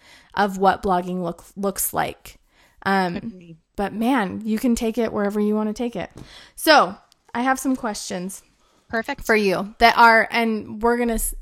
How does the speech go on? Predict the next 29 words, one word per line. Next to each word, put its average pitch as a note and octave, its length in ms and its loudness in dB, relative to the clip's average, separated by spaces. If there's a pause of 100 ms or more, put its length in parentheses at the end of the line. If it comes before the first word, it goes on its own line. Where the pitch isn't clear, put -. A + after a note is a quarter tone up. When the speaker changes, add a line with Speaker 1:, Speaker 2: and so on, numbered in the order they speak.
(120)
Speaker 1:
s-, - 200 -12
kind A3+ 280 -6
of G#3 80 -8
transition A3 600 -4
back G3 340 0
to G3 420 -4 (400)
what A#3 160 4
I A3+ 100 6
feel A#3 200 4
like A3 200 4
is G#3 160 0
one A3+ 160 0
of A#3 120 -2
your G3 160 0
main G3 180 -2
areas G3+ 380 -4
of G3 80 -2
expertise G3+ 560 -4
and C4 100 0
what G#3+ 80 -2
you're G3+ 140 -4
gonna G3+ 100 -2
be G3 160 -6
talking A#3+ 460 -4
a A3 60 -2
lot G3 180 0
about G3 240 0
at F#3+ 300 2
Tastemaker. G3+ 880 -2